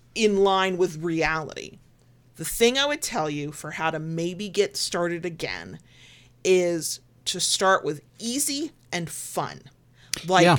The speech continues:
Speaker 1: not the super serious, you know, all the, maybe the laundry list of things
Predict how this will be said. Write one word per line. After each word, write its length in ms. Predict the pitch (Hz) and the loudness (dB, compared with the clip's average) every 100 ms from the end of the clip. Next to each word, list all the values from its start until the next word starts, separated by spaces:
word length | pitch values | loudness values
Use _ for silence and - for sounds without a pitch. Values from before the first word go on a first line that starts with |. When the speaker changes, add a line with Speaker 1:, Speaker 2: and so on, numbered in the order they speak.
| - | 2
Speaker 1:
not 520 | 196 214 262 302 - | 2 6 8 6 6
the 100 | 240 | 4
super 380 | 247 - 247 240 | 4 0 -4 -4
serious, 720 | - 233 220 214 208 202 - - | -4 -2 2 2 2 0 -4 -2
you 120 | 196 | -2
know, 60 | |
all 200 | - 196 | 2 2
the, 120 | 202 208 | 2 4
maybe 200 | 214 233 | 4 4
the 180 | 196 202 | 2 2
laundry 340 | 190 202 220 | 4 2 4
list 180 | 208 208 | 0 0
of 80 | 202 | -4
things 360 | 196 196 - | -2 -2 -4